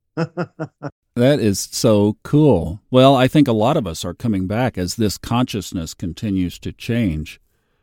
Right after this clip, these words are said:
Speaker 2: that a lot of us are coming back to those core. And then the question is, who is Fred Dodson twenty twenty-three versus Fred Dodson back then? Completely different person, right? In many ways.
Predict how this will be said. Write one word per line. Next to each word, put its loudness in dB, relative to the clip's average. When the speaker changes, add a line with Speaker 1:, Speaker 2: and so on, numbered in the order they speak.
Speaker 2:
that -2
a 0
lot 0
of -2
us -6
are -4
coming -2
back -6
to -8
those -8
core. -6
And 0
then 2
the -2
question -4
is, -6
who 0
is 0
Fred -2
Dodson -4
twenty -2
twenty-three -4
versus -8
Fred -6
Dodson -8
back -10
then? -6
Completely -2
different -4
person, -8
right? -6
In 0
many 2
ways. -4